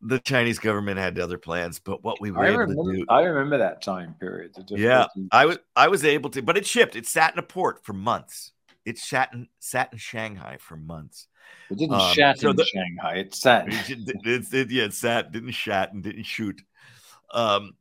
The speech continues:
Speaker 1: yeah, so I can definitely say my motorcycle was in China. I mean, that's for
Speaker 2: It
Speaker 1: sure.
Speaker 2: just wasn't with you in China.
Speaker 1: It wasn't with me,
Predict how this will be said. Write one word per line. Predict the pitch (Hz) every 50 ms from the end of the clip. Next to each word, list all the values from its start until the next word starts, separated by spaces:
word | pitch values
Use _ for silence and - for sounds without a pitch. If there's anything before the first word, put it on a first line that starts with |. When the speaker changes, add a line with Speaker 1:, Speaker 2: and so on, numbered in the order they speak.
| _ _ _ -
Speaker 1:
yeah, | 135 156 139 117
so | - - - 123 117 110 - -
I | - 131
can | 135 - 131 127
definitely | - 175 202 233 254 233 208 139
say | - - 156 147 139 127
my | 113 107 107
motorcycle | 107 107 120 117 120 110 - 110 98 - - 92 92
was | 98 98 90 85 -
in | 85 78 -
China. | - 87 87 85 76 69 58 53 _ _ _ _ 78
I | 87
mean, | 87 90
that's | 92 107 139 - -
for | - 117 107
Speaker 2:
It | - 123 123
Speaker 1:
sure. | 139 135 120
Speaker 2:
just | - 101
wasn't | 107 120 123 120 101 113 113 104
with | 98 98 90
you | 98 98 104 113 110 101
in | 92 85 82 82
China. | - - - - 113
Speaker 1:
It | 120
wasn't | 135 127 107 135 131
with | 123 120 120
me, | 143 151 127 -